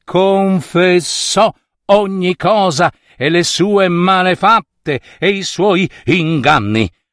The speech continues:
"Perdonate, perdonate, ora sono proprio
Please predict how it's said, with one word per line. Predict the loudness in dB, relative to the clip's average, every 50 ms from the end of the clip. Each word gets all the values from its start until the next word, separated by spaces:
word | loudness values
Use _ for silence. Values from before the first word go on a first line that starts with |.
| _ _ _
"Perdonate, | -2 -2 -2 -2 -2 -2 -2 0 0 0 0 -2 -4 -8 -12 -12 -14 _ _ _ _ _ _
perdonate, | -4 -2 -2 0 0 -2 0 2 2 2 0 0 -2 -2 -2
ora | 0 0 2 2 2 0 -2 -6 _ _ _ _
sono | -10 -6 -4 -2 -2 -2
proprio | -2 0 0 0 0 0 0 0 0 0 0 -2